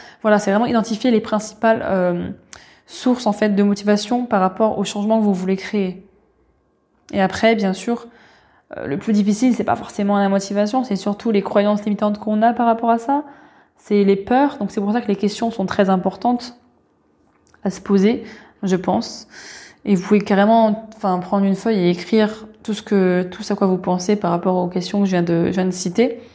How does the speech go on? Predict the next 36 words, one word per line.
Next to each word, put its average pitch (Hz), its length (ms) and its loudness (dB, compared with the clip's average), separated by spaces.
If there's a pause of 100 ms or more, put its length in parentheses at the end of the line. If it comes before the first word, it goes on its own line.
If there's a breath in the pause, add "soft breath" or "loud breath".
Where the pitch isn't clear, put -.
(600 loud breath)
Et 196 60 -6
du 202 100 0
coup, 233 160 2
pour, 185 340 0
euh, 175 340 0
pour 180 160 -4
revenir 214 260 4
à 202 40 4
mon 202 140 4
exemple, 208 300 2
c'est 202 100 -8
vrai 214 100 0
que 214 80 -8
ça 185 120 -4
peut 190 120 -4
être 180 120 -4
super, - 540 -8 (120)
ouais, 214 160 2
compliqué 214 480 0
le, 196 200 4
le 180 100 0
changement 196 420 0
quand 185 160 -6
on 180 140 -2
est 180 80 0
dans 175 100 0
l'inconnu. 196 500 0 (540 loud breath)
Mais 208 100 -6
une 233 140 4
fois 247 240 2
qu'on 202 260 0
a 185 180 2 (260)
déjà 202 200 0
posé 226 300 0
sur 214 160 -2
papier 226 560 -2